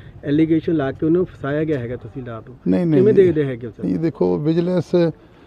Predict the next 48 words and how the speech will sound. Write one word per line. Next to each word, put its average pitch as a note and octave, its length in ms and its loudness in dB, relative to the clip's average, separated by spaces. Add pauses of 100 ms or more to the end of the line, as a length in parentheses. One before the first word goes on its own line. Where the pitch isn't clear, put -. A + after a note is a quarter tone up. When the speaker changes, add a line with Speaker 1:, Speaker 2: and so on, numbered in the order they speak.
(680)
Speaker 2:
ਇੱਕ D3+ 180 -4
ਇਹੋ E3 180 6
ਜਿਹਾ F3+ 120 6
ਡਿਪਾਰਟਮੈਂਟ E3+ 440 4
ਜੋ E3 180 2
ਮੈਨੂੰ E3+ 240 2
ਪਤਾ, D#3+ 280 2
ਮੈਂ E3+ 140 0
ਪਿਛਲੇ D#3 280 2
ਢਾਈ D3+ 260 0
ਸਾਲਾਂ D3+ 240 2
ਤੋਂ D#3 120 2
ਵਿੱਚ D3 100 0
ਸਰਵਿਸ D3 360 2
ਕਰ C#3+ 200 0
ਰਿਹਾ, C#3+ 240 -2 (440)
ਸੀ D#3+ 220 2
ਐਮ E3 120 6
ਸਾਹਿਬ E3 240 4
ਵੱਲੋਂ D#3+ 200 6
ਉੱਪਰ D#3 240 4
ਸਾਡੇ D#3+ 300 6
ਤੇ F#3 200 8
ਵਿਜੀਲੈਂਸ, E3+ 340 4
ਮੈਂ F3 160 4
ਆਪਣੇ F3 220 4
ਡਿਪਾਰਟਮੈਂਟ, E3+ 380 4
ਸਾਡੇ E3 220 4
ਤੇ F3+ 80 -2
ਕਿਸੇ E3+ 160 4
ਦਾ D#3+ 120 4
ਕੋਈ E3+ 160 2
ਦਬਾਅ D3 220 2
ਨਹੀਂ C#3 140 0
ਹੁੰਦਾ। A#2 300 -6
ਅਸੀਂ D3+ 160 -2
ਜੋ, E3 340 6
ਅਸੀਂ E3 160 2
fair D#3 300 4
and D#3 120 0 (180)
neutral D3 240 2
ਕਰਦੇ B2+ 320 -2
ਹਾਂ। - 80 -16 (1900)
Speaker 1:
ਕੀ F#3 140 0
ਨਾਮ E3+ 200 0
ਹੈ C#3+ 60 -2
ਤੁਹਾਡਾ C3 220 -8
ਜੀ? A#2 60 -12